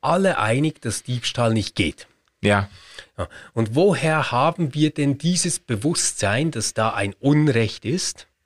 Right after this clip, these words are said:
Speaker 1: Und da würde jetzt Lewis sagen, und das ist ganz, ganz klassisch theologisch, äh, wie wir das auch aus der Scholastik kennen, na ja,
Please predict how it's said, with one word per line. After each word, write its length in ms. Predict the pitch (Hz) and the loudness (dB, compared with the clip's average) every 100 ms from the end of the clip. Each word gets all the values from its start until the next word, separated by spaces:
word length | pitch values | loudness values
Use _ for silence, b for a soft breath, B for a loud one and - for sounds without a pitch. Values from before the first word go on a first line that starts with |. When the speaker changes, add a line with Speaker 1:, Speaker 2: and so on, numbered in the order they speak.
| B B B B | B B B B
Speaker 1:
Und 100 | - | -8
da 80 | 101 | -2
würde 180 | 120 151 | 0 0
jetzt 220 | 147 - | -2 -2
Lewis 260 | 120 131 - | -4 -2 0
sagen, 260 | 104 120 131 | 0 0 0
und 140 | 101 | -2
das 140 | 104 - | -4 -4
ist 140 | - | -4
ganz, 600 | - 151 151 131 107 - | -4 0 2 2 0 -2
ganz 380 | 104 107 107 - | -2 -2 -2 -6
klassisch 800 | - 104 117 - - 98 - - | -6 -4 -4 -4 -4 -2 0 -2
theologisch, 840 | - 101 95 107 131 127 123 - | -4 -4 -2 -2 -2 -2 -2 -2
äh, 260 | - 104 98 | -2 -2 -2
wie 100 | 107 | -4
wir 120 | 110 104 | -4 -2
das 180 | 101 101 | -4 -4
auch 220 | 95 - | -4 -4
aus 200 | 92 - | -8 -6
der 120 | 90 | -8
Scholastik 580 | - 92 123 - 120 - | -6 -2 -2 -2 -6 -8
kennen, 320 | 95 113 135 | -6 -4 -4
na 80 | 98 | -2
ja, 160 | 101 | -2